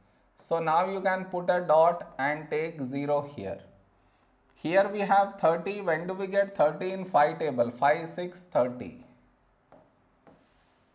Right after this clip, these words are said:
Now you subtract, you get zero. So this is our quotient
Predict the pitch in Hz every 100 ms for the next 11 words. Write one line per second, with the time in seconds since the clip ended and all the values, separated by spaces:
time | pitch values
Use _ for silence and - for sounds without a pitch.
0 | _ _ _ _ _ _ _ _ _ _
1 | 131 131 170 190 190 180 156 - 175 185
2 | 196 - - 143 170 160 165 180 - -
3 | 120 117 131 113 95 - - _ _ _
4 | _ _ _ _ _ _ _ _ _ -
5 | 165 160 139 147 202 196 190 180 190 185
6 | 190 - - 147 156 - 175 185 190